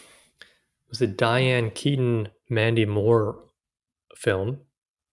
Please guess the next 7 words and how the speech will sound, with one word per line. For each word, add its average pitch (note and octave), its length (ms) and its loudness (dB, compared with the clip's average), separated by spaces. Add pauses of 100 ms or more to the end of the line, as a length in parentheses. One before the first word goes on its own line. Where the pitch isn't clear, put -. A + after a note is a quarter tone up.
(1900)
Um, G2 360 -2
Diane A2 340 4
Keaton, A2 400 -4
Mandy G#2 340 -4
Moore G2+ 480 0
movie G2 480 -2
from G2 760 -4